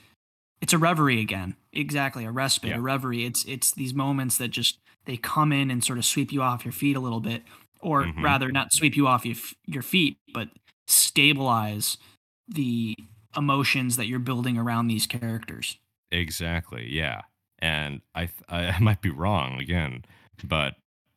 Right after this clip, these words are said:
Speaker 2: maybe people just don't see it that way, and I think that they should. There's a lot of meaning to them. It's not just a lightheartedness. It's not just a form of, you know, being lackadaisical,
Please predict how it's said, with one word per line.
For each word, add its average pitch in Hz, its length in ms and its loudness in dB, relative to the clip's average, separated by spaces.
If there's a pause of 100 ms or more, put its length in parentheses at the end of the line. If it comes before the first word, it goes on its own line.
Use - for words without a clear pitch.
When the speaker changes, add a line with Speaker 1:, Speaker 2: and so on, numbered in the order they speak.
(100)
Speaker 2:
maybe 85 300 0
people 95 300 -4
just - 200 -6
don't 82 160 -2
see - 260 -4
it 92 120 -8
that 64 220 -8
way, 62 440 -10
and 73 140 -2
I 73 60 -2
think 87 180 -4
that 76 100 -12
they 71 120 -6
should. 73 340 -6 (360)
There's 82 320 -2
a 78 80 -8
lot 82 200 0
of 80 80 -8
meaning 80 280 0
to 69 160 -8
them. 55 340 -16 (140)
It's 87 160 -4
not 95 160 0
just - 180 -4
a 85 60 -2
lightheartedness. 69 640 -4
It's - 160 -8
not 78 220 -2
just - 340 -8
a 76 40 -8
form 69 340 -8
of, 64 120 -10 (440)
you 76 100 -4
know, 67 120 -2
being 67 320 -4
lackadaisical, 67 760 -4